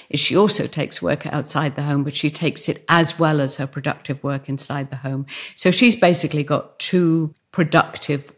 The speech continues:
pieces of work. The one where the home produce is used, first of all,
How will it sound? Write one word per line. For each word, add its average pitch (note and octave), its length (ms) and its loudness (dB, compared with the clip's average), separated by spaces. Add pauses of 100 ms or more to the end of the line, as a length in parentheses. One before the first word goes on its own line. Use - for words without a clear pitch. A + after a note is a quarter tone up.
(400)
pieces C3 360 -2
of C#3 160 -6
work. C#3 320 -2 (240)
The D#3+ 80 4
one F3 400 4
where D3+ 180 2
the D3+ 140 -2
home F#3+ 380 2
produce D3+ 720 -4
is D3 360 -6 (280)
used, D3 360 0
first - 380 0
of D3 100 -6
all, C3+ 340 -6